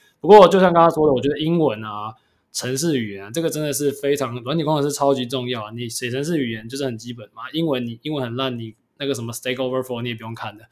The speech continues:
所以我觉得大家就是 <laughs> 好好培养自己的基础能力啊，我相信现在这个时代是给到大家很多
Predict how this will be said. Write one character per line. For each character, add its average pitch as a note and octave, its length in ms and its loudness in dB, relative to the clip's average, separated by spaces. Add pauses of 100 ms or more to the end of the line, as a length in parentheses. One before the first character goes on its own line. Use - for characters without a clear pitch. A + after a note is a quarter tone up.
(120)
所 D3 100 -4
以 D3 60 0
我 C3+ 60 2
觉 C3 100 -2
得 C3+ 80 0
大 C#3 140 0
家 C3+ 160 0
就 C3+ 80 2
是 C3 320 -2 (180)
<laughs> - 280 -20
好 C#3+ 200 6
好 F#3+ 160 12
培 F#3 140 0
养 E3 180 4
自 E3 60 -2
己 D#3 80 4
的 C#3+ 40 4
基 D3 120 0
础 C#3+ 100 -4
能 A#2 220 -6
力 B2+ 100 -6
啊， A2 100 -8
我 G#2+ 60 -12
相 A#2+ 220 -10
信 A#2+ 200 -8
现 A#2+ 200 -8
在 A#2+ 160 -8
这 A#2 80 -12
个 A2+ 80 -10
时 G#2+ 200 -10
代 G#2+ 220 -14
是 A2 240 -16
给 G2+ 160 -20
到 G#2 220 -14
大 A2 240 -14
家 G#2 180 -10
很 G2+ 160 -20
多 G2 320 -18